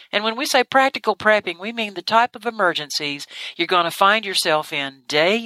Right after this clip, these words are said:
in and day out. Car emergencies, dead batteries, flat tires, storm damage. The roof has gotten blown off. You find that you have no power, no electricity, no devices are working.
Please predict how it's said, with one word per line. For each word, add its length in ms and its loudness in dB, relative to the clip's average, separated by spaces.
in 360 -6
and 220 -14
day 340 -2
out. 300 -6
Car 380 4
emergencies, 760 -8
dead 320 0
batteries, 540 2
flat 400 0
tires, 640 0
storm 760 0
damage. 760 -4
The 120 -8
roof 360 2
has 220 -2
gotten 320 -4
blown 340 0
off. 380 2
You 160 -14
find 340 2
that 200 0
you 120 -4
have 240 2
no 220 0
power, 420 2
no 160 -2
electricity, 760 -2
no 140 -4
devices 640 -2
are 100 -14
working. 460 -10